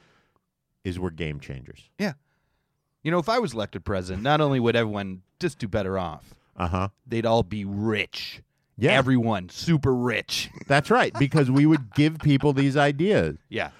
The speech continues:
Speaker 1: And this is what we would do. You know, Donald Trump talks about getting money from the Saudis and them paying their fair share.
Speaker 2: Yeah.
Speaker 1: We won't demand it.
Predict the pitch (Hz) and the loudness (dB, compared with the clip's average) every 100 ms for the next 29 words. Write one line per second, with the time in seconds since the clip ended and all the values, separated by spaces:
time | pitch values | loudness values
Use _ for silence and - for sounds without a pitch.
0 | - 120 139 170 190 165 156 147 143 127 | -6 0 2 2 2 4 4 6 4 4
1 | 135 131 139 127 113 127 160 160 - 135 | 2 4 2 0 0 0 -2 -4 -4 -4
2 | 127 123 110 - 107 101 98 95 92 101 | -2 -2 -2 -4 -2 -2 -2 -6 -4 -4
3 | 104 98 98 98 92 104 95 90 - 92 | -4 -2 -2 -2 -4 -6 -6 -8 -4 -2
4 | 90 92 90 87 87 80 95 92 101 92 | -2 -2 -4 -6 -8 -6 -8 -6 -8 -8
5 | 87 82 85 90 85 - 143 147 92 101 | -4 -4 -4 -4 -6 -4 -4 -2 -2 -2
6 | 78 - - - - - - _ _ _ | -8 -14 -20 -20 -20 -20 -20 _ _ _
7 | _ - 175 233 175 123 101 95 95 123 | _ -4 2 4 2 0 0 0 2 0
8 | - | -2